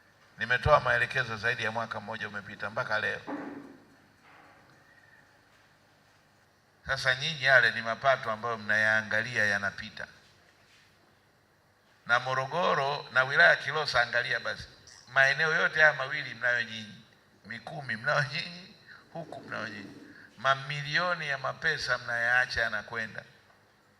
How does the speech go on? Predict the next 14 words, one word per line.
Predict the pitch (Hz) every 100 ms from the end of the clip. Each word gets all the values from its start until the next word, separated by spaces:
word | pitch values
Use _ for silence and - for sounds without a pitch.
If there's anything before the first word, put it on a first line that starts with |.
| _ _ _ _ _ _ _ _ _ _
Nimekadiria | 120 127 131 135 139 151 135
mimi, | 127 127
nimeweka | 117 120 131 131 123
mapato | 117 113 120 117
ya | 113
milioni | 110 107 107 - 113 104 - -
elfu | 110 107
tano | - 120 113 107
kwa | 104
lori, | 104 104 101 95 92
liingie | 110 107 110 131
lipate | 113 104 120 110
huduma | 107 104 101 104
zote. | 107 104